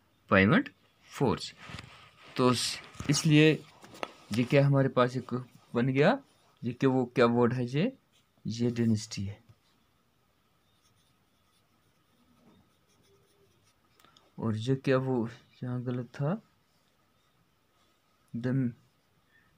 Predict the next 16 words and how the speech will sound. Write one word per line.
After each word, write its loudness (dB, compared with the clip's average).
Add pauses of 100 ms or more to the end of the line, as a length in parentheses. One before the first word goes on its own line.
(800)
ये -6
मैग्नीट्यूड -2
है, -20 (1700)
टी -2
यू 0
डी, -4 (300)
मैग्नीट्यूड। -2 (840)
तो 2
स-, -8 (720)
मैं -2
रिपीट 2
करता 2
हूँ 4
इसको। -4 (4000)
When 6
an 6